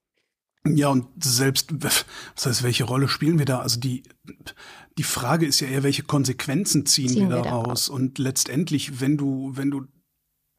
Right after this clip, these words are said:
Speaker 1: ich sag mal, da ein bisschen rauszoomst und dir das anguckst, du kommst immer wieder an ein paar Ländern vorbei und zwei davon sind Iran und Russland.
Speaker 2: Ja,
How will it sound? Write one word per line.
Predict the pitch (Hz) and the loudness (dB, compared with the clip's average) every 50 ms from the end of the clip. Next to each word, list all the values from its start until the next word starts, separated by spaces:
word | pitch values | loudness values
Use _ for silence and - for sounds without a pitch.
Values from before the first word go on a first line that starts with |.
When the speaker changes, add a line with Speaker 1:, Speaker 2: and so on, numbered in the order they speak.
| _ _ _ _ - | _ _ _ _ -6
Speaker 1:
ich | 165 156 - | -4 -2 2
sag | - 156 | 4 4
mal, | 160 151 | 4 4
da | 143 | 2
ein | 135 135 143 | 2 2 2
bisschen | 135 156 - - 147 | 2 2 2 2 2
rauszoomst | 139 120 131 131 139 135 - 139 135 135 139 139 - - | 2 2 0 2 2 2 0 0 2 2 2 2 2 0
und | 139 131 | 0 0
dir | 131 123 | 0 0
das | 131 - | -2 -2
anguckst, | - 120 131 - - - 120 - - - | 0 0 0 0 0 -2 -2 -2 -2 -4
du | 127 | -2
kommst | - 143 139 135 - - - | 0 0 0 0 0 -4 0
immer | - 147 165 190 180 127 | 0 2 4 4 2 2
wieder | 139 135 143 120 | 2 0 0 0
an | 117 117 131 131 - - - - - - - - - - | 0 0 0 0 -2 -6 -12 -18 -18 -18 -20 -18 -8 -6
ein | 135 117 | -6 -4
paar | - - 110 117 127 | -2 -2 0 2 2
Ländern | 131 131 143 143 135 131 | 2 4 4 4 2 2
vorbei | 131 - - 131 113 123 147 170 175 151 | 0 0 -2 0 2 4 4 4 4 2
und | 120 113 - | 0 0 0
zwei | - - 120 120 135 | 0 0 2 0 2
davon | 143 143 - - 139 131 | 0 0 0 0 0 2
sind | 131 135 135 | 2 0 -2
Iran | 143 143 113 - 107 101 101 127 139 | -2 -4 -2 -2 -2 0 2 2 2
und | 131 113 107 | 2 0 0
Russland. | 120 196 254 - - - 120 98 101 101 98 - - _ - - - - - - _ | 0 2 2 4 2 2 0 0 -2 -6 -8 -10 -12 _ -20 -20 -20 -20 -20 -12 _
Speaker 2:
Ja, | - 214 214 233 | -2 0 0 0